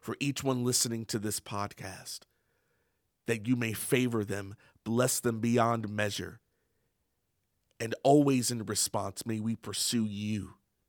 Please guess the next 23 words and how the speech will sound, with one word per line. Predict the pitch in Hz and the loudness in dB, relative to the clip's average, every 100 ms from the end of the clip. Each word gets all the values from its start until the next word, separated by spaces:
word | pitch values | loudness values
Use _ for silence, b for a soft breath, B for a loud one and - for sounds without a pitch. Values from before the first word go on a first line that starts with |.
| _ _ _ _ _ _ _ _ | _ _ _ _ _ _ _ _
always | - 147 143 123 | 4 6 4 2
in, | 123 | -2
be | 113 107 113 | -6 -8 -8
in | 104 | -10
fervent | - - 156 156 139 107 - b b b | -14 -4 2 2 0 -4 -8 b b b
pursuit | 107 - - 110 95 - | -4 0 0 0 -4 -6
of | 104 101 | -6 -6
you, | 98 110 104 98 b b | -6 -4 -4 -6 b b
your | 95 92 | -10 -10
purpose, | - - 104 - 85 - - _ _ _ _ _ - | -10 -8 -8 -8 -8 -8 -8 _ _ _ _ _ -16
and | 92 | -12
your | 95 | -8
assignment | 90 - 92 90 92 | -6 -6 -6 -10 -10
over | 95 - | -12 -12
our | - | -14
lives. | - - - - - - _ _ _ _ _ _ _ _ - | -14 -18 -20 -20 -20 -20 _ _ _ _ _ _ _ _ -2
Thank | 139 131 - | 0 0 -8
you. | 85 - _ _ _ _ _ _ _ _ _ _ _ - | -14 -16 _ _ _ _ _ _ _ _ _ _ _ -4
Thank | 120 113 - | -2 -2 -6
you | 87 82 | -10 -10
for | - 95 | -10 -10
your | 92 | -10
presence. | - 101 101 107 113 - | -10 -8 -6 -8 -10 -16